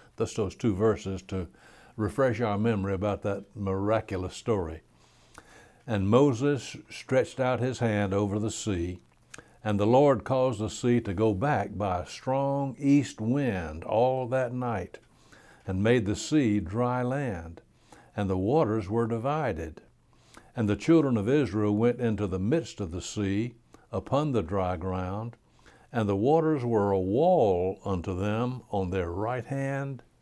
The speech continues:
and on their left." This story is a favorite story of, of many children.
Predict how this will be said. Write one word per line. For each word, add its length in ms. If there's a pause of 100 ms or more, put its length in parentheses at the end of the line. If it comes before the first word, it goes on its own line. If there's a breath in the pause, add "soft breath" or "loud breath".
(240)
and 220
on 200
their 200
left." 600 (1300 soft breath)
This 160
story 400
is 120
a 60
favorite 720
story 440
of, 240
of 120
many 200
children. 600